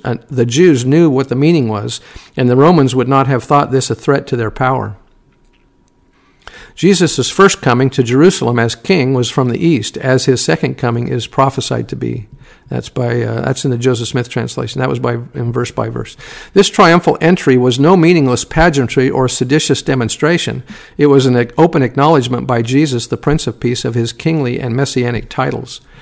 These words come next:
And then in John it says, "These things understood not his disciples at the first, but when Jesus was glorified, then remembered they that these things were written of him, and they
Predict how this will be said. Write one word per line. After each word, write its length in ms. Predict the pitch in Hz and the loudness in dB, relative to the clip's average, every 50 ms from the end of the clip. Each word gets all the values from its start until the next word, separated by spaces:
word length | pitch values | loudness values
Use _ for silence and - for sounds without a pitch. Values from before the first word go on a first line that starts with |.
| - - - - - - _ - | -20 -20 -20 -20 -20 -20 _ -2
And 100 | 127 127 | 2 4
then 100 | 143 156 | 4 6
in 120 | 151 131 120 | 6 6 6
John 280 | 117 147 156 170 160 | 4 4 6 6 4
it 120 | 127 131 - | 2 0 0
says, 460 | - - 127 120 123 123 123 123 127 | 0 0 2 2 2 0 -2 -2 0
"These 280 | 135 160 202 190 - | 2 2 2 2 0
things 280 | - 160 143 139 131 131 | 0 2 2 2 2 2
understood 420 | 147 135 127 120 - - 147 135 | 2 2 2 0 0 2 2 2
not 240 | 123 131 143 170 165 | 4 4 2 2 4
his 160 | 147 135 127 | 2 2 0
disciples 560 | 117 123 117 - 151 151 170 170 - 127 113 123 | 0 -2 -2 2 2 2 2 2 0 0 0 -2
at 100 | 113 - | -2 -4
the 60 | 113 | -4
first, 400 | - - 185 175 143 139 - - | -2 2 2 4 4 2 2 0
but 100 | 131 131 | -2 -2
when 160 | 131 127 123 | -2 -2 -2
Jesus 400 | 117 135 156 165 139 143 127 - | 0 2 0 0 0 -2 -4 -2
was 140 | - 117 107 | -4 -4 -4
glorified, 640 | - 131 139 180 180 139 - - 120 107 113 120 117 - - - - - - - | -2 2 2 4 4 2 2 -2 -4 -6 -6 -8 -12 -16 -20 -20 -20 -20 -6 0
then 180 | - 135 196 202 | 2 4 4 6
remembered 480 | 170 147 139 156 180 185 156 135 117 | 4 4 4 4 4 4 2 2 2
they 200 | 113 120 113 117 | 2 0 2 2
that 180 | 123 123 123 131 | 0 -2 -2 0
these 260 | 143 139 139 127 - | 2 2 2 2 0
things 240 | - 135 139 135 117 | 0 2 2 2 0
were 140 | 131 123 123 | 2 4 4
written 240 | 143 185 - - 131 | 4 4 2 0 -4
of 120 | 120 104 | -4 -2
him, 280 | - 127 120 123 135 - | -2 -2 -2 -2 -2 -4
and 200 | 127 120 123 123 | -4 -4 -4 -2
they 380 | 131 127 131 131 135 - - | 0 0 2 2 2 0 -2